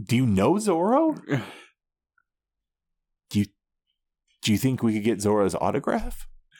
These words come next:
Speaker 2: He gets, uh, the binder and he goes through and he finds the plans and he's, like,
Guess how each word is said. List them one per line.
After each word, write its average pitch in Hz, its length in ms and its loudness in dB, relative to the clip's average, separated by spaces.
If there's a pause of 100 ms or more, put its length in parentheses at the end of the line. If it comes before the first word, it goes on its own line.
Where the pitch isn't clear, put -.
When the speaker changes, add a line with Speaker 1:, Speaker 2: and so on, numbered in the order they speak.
(480)
Speaker 2:
He 151 220 -2
gets, 139 320 -2
uh, 113 360 2
the 117 80 -2
binder 117 440 0
and 104 80 0
he 104 60 0
goes 113 240 0
through 110 160 0
and 104 60 0
he 104 60 -2
finds 101 360 -2
the 98 60 -6
plans 98 500 -6
and 95 220 -8
he's, 98 220 -12 (140)
like, 95 220 -2